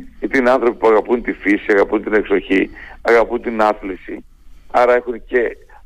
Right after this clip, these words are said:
ανάλογο τρόπο ζωής. Και όλα αυτά τα πράγματα, ε,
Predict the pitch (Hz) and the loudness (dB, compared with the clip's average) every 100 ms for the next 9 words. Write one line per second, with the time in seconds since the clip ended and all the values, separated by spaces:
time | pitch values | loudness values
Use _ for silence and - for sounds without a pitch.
0 | - 117 151 151 120 110 98 98 95 85 | -2 2 2 0 -2 -8 -10 -8 -8 -8
1 | 87 - - - _ - - - - - | -8 -10 -14 -20 _ -20 -20 -20 -20 -20
2 | - - - - - _ _ - 165 165 | -20 -20 -20 -20 -20 _ _ 0 2 4
3 | 165 - - 131 - 107 104 98 98 131 | 2 0 -4 -6 0 0 0 -4 -4 -4
4 | 135 - - - - - 135 | -6 -16 -20 -20 -6 2 2